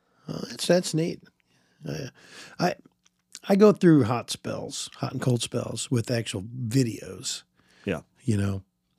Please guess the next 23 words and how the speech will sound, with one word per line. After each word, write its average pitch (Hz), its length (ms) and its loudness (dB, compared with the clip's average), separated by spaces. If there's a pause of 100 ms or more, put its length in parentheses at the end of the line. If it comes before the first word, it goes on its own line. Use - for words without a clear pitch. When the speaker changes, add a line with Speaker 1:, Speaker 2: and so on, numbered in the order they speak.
(220)
Speaker 1:
um, 98 460 -6 (840)
but 123 100 -4
I'm, 156 240 0
uh, 117 320 -4
I'm, 156 260 -4
I'm 151 240 -6
sort 175 280 -2
of 131 60 -4
starting 156 280 0
to 131 60 -4
really 127 240 0
watch 127 340 -4
some - 80 -8
more 107 200 -8
'cause, 113 180 -6
like 120 120 -2
you 113 60 -10
say, 113 220 -4
it 110 160 -8
does, 120 280 -6 (480)
it, 147 140 4 (100)
it, 143 220 -4
it, 135 160 -2